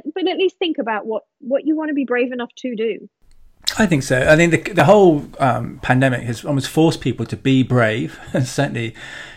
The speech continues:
Speaker 2: you know, in a sort of career perspective, many people have lost their jobs, and people are having to start making decisions now. Right, how do they, how do they pay the bills? How do they put money, food on the table? Um, and they're having to sort of, sort of look at, uh, alternative ways of living,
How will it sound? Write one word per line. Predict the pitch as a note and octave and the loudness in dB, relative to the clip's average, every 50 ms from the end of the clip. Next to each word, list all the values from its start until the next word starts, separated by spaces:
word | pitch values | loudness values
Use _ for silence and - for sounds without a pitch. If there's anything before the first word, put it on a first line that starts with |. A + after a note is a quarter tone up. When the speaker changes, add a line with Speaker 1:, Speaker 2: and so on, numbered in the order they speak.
| - - | -12 -4
Speaker 2:
you | - C3+ | 0 2
know, | A#2+ A#2 | 2 2
in | A#2 - B2+ B2 | 2 2 0 0
a | A#2+ | 0
sort | A2 - - B2+ A2+ | 0 -2 -2 -4 -4
of | G2 - - | -4 -8 -8
career | - - B2 C3 C3 C3+ B2+ | -4 0 2 4 4 4 2
perspective, | C3 B2 - - - A#2 - - A#2+ A2+ | 0 -4 -6 -4 -4 -4 -4 -4 -4 -2
many | A#2+ B2+ C3 | 0 0 -2
people | A#2 B2+ B2 B2 | -2 -4 -4 -4
have | A2+ A2+ | -4 -2
lost | B2 A#2 - - | -2 -4 -4 -6
their | - A2 | -8 -8
jobs, | G#2+ - B2+ A#2+ A#2+ C3 B2+ B2 - | -6 -2 -2 -2 0 -2 -4 -6 -8
and | A2+ G#2+ G2+ | -8 -8 -8
people | - - B2+ B2 A#2+ | -6 -8 -6 -4 -4
are | G#2 | -4
having | A2+ A2+ A2+ | -4 -4 -4
to | A#2+ | -6
start | A2+ - - A#2 A#2+ A#2 | -6 -6 -4 -4 -4 -4
making | A#2 A#2 - A#2+ | -4 -4 -4 -4
decisions | A2+ - - C#3 B2+ C3+ A#2+ - | -4 -2 -2 -2 -2 -2 -2 -2
now. | A#2+ G#2+ G#2 A2 A2 | -2 -4 -4 -4 -4
Right, | A2+ A#2+ A2+ - | -4 -6 -6 -4
how | - B2+ C3 | -2 -2 0
do | C3 B2+ | 0 -2
they, | A2+ B2 A#2 A2+ G#2+ G#2+ - - - - - - - - - _ _ _ _ _ _ _ | -2 -4 -4 -4 -4 -8 -14 -20 -20 -20 -20 -20 -20 -20 -20 _ _ _ _ _ _ _
how | - - D3+ | 0 0 0
do | D3 | 2
they | C#3 C3+ | 0 -2
pay | B2+ - - C#3 | -2 0 2 2
the | C3 B2+ | 2 2
bills? | A#2 D#3 E3 D3+ A#2+ G#2+ G#2+ - | 4 4 4 4 2 0 -4 -6
How | C#3 | -6
do | D3 | -4
they | C#3 C#3+ | -4 -4
put | C3+ C#3+ C#3 | -6 -6 -4
money, | C3+ C3+ C3 B2+ A#2+ - - - | -2 -2 -2 -4 -6 -8 -14 -18
food | - - - D3+ C#3 C3 | -14 -8 -6 -4 -4 -4
on | B2 | -4
the | A#2+ | -6
table? | A2+ - C#3+ C#3 D3 B2+ B2+ A#2 - - - _ _ _ - | -4 -4 -2 -2 -2 -4 -6 -10 -10 -14 -16 _ _ _ -10
Um, | A#2 A2+ A2 A2 A2 G#2+ G#2+ G#2+ - - | -8 -6 -6 -8 -8 -10 -12 -12 -10 -8
and | B2+ B2 | -6 -6
they're | B2 A#2 | -4 -4
having | C3+ C3+ C3 | -4 -6 -6
to | - C3 A#2+ | -6 -8 -8
sort | - | -8
of, | B2 A2+ - - - _ _ _ _ - | -8 -10 -10 -18 -20 _ _ _ _ -18
sort | - D3+ B2 | -16 -14 -12
of | A#2+ C3+ | -8 -4
look | C#3 C#3 C3+ - | -4 -4 -4 -6
at, | E3 - | -10 -10
uh, | C#3 C3+ - | -10 -10 -8
alternative | - D3 C3 - - - D3+ C#3 C3 B2 - C3 A#2+ G#2+ - - - | -6 -6 -6 -6 -4 -4 -2 -2 -2 -2 -4 -6 -8 -8 -10 -18 -16
ways | C#3 B2 C3 C3+ C3 C3 B2 | -10 -6 -4 -2 -2 -2 -4
of | C3 A2 A#2+ | -4 -4 -2
living, | C3+ E3 C#3 C3+ A2+ A2 G#2 _ | -2 -2 -2 -4 -6 -8 -12 _